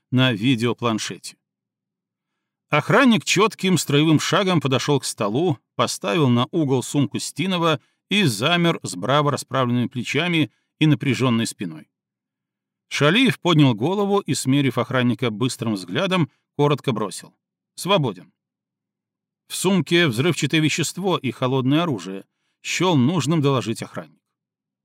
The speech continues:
Шалиев, удивлённо приподняв бровь, покосился на замершего у двери Стинова. В следующее мгновение он приветливо улыбнулся визитёру. «Здравствуйте, Стинов».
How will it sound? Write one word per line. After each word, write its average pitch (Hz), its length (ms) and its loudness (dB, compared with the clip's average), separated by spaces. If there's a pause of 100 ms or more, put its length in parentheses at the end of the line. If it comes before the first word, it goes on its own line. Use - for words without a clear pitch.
(260)
Шалиев, 139 580 2
удивлённо 143 640 0
приподняв 131 640 0
бровь, 123 360 -2
покосился 131 640 -4
на 127 340 0
замершего 123 640 -2
у 127 80 -4
двери 127 260 0
Стинова. 92 500 -8 (880)
В - 60 -12
следующее 190 500 2
мгновение 160 680 2
он 185 200 0
приветливо 143 520 -2
улыбнулся 123 680 0
визитёру. 104 640 -4 (500)
«Здравствуйте, 170 640 0
Стинов». 113 420 -2